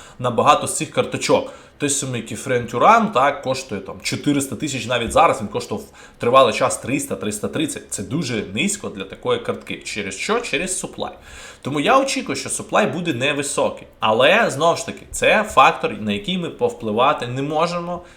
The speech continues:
і це залежить від ідеї. Втім, я очікую якусь таку поведінку маркета в перші години. Я думаю, що він впаде спочатку, тобто картки будуть падати, падати, падати, десь годину, можливо, дві.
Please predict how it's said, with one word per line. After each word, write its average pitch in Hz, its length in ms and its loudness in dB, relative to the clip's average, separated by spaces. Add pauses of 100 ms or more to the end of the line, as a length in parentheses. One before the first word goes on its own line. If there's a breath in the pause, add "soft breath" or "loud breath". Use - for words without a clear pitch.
і 117 80 -6
це 127 200 4
залежить 135 440 0
від 113 80 -4
ідеї. 101 220 -2
Втім, 294 360 -6
я 196 160 0
очікую 202 560 -2
якусь 139 320 -8
таку - 260 -10
поведінку 117 520 -8
маркета 117 440 0
в - 80 -12
перші 120 340 0
години. 107 360 -6
Я 147 140 4
думаю, 185 260 -4
що - 180 -10
він 98 120 -8 (120)
впаде 104 520 0 (400 loud breath)
спочатку, - 720 0
тобто - 220 -6
картки - 360 2
будуть 95 260 -8
падати, 107 340 2
падати, 101 380 -2
падати, 220 420 0
десь 165 320 2
годину, 143 380 -2
можливо, 120 380 -4
дві. 127 300 -4